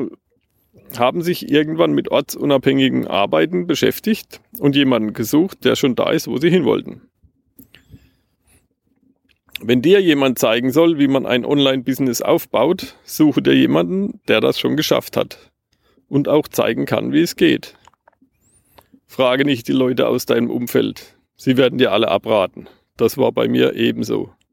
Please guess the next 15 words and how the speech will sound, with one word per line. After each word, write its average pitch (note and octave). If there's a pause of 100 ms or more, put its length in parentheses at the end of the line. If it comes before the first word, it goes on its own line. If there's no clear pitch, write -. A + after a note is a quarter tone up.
(840)
Vier D#3+
Jahre C3
hat C3+
es -
gedauert, A#2
bis B2
ich -
aus A#2
dem -
engsten -
Familienkreis B2
eine G#2
positive A#2
Rückmeldung A#2
bekam. G2